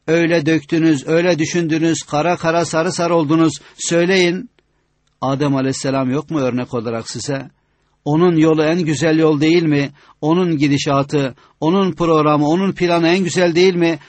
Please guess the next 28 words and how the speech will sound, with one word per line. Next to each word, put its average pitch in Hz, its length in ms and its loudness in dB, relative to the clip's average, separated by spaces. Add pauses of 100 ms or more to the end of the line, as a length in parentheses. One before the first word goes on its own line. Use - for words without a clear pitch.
(140)
Tevbe 170 400 0
mi 196 180 2
derdiniz, 170 520 2
pişman 175 440 0
mı 180 80 2
oluyorsunuz? 170 600 0 (280)
İşte 165 260 -4
Adem 190 340 2
Aleyhisselam 185 640 0
o 180 120 0
gibi 180 200 -2
oluverin. 185 640 0
Hepsi 214 320 -2
o 214 80 2
kadar. 180 380 0 (260)
Yani 147 360 0
ona 143 360 -2
benzeyin. 113 760 -4
Onun 175 400 -2
dediği 165 320 0
gibi 165 200 -2
olmaya 156 360 2
çalışın. 143 560 -2 (220)
O 147 100 0
zaman 160 320 0
en 170 200 0
güzelini 156 440 0
bulursunuz. 110 640 -8